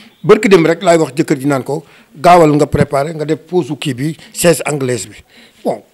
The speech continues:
bëgg jàmm daal. Jàmm rek lañ doon wut nag. Li may wax fii, noonu laa waxee woon fële aussi. Mais il, ñun, man, li tax may wax mooy,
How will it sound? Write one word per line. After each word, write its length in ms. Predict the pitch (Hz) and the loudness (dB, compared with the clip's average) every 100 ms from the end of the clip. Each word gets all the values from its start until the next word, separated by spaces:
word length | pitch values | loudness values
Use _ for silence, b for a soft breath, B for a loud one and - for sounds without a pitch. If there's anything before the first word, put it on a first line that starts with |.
| 302 254 | -8 -2
bëgg 220 | 311 269 | 0 2
jàmm 200 | 202 240 | 2 4
daal. 220 | 196 117 - _ _ _ - | 2 2 -4 _ _ _ 0
Jàmm 220 | 247 214 | 2 4
rek 100 | 190 | 4
lañ 140 | 202 196 | 2 2
doon 140 | 175 | 2
wut 140 | 151 127 | 0 -6
nag. 140 | 113 _ _ b b b - | -10 _ _ b b b 0
Li 100 | 208 | 4
may 140 | 220 | 8
wax 160 | 196 - | 6 4
fii, 180 | 165 175 | -2 0
noonu 220 | 190 180 | 0 2
laa 120 | 165 | 2
waxee 180 | 160 147 | 0 -4
woon 180 | 143 131 | -4 -2
fële 180 | 151 139 | -2 -2
aussi. 320 | - 113 - B B B | -4 -10 -14 B B B
Mais 320 | 170 214 233 - | 2 2 0 -6
il, 120 | 180 - - | -8 -10 -4
ñun, 360 | 180 240 240 180 - | 2 2 2 -4 -2
man, 260 | 202 233 - | 0 -2 -8
li 120 | 185 | -4
tax 160 | 254 208 | 0 2
may 140 | 170 | 4
wax 140 | 147 139 | 2 2
mooy, 240 | 151 160 | -2 -4